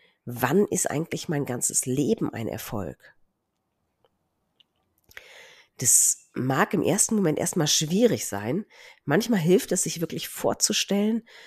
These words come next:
was sollen Menschen über mich sagen,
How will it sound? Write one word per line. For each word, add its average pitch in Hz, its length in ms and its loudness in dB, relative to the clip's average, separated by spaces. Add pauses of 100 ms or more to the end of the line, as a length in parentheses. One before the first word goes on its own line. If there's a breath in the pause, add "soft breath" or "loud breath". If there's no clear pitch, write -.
(200 loud breath)
was - 340 -4
sollen 170 340 4
Menschen 190 520 2 (420)
über 220 300 6
mich 117 280 2
sagen, 113 580 -4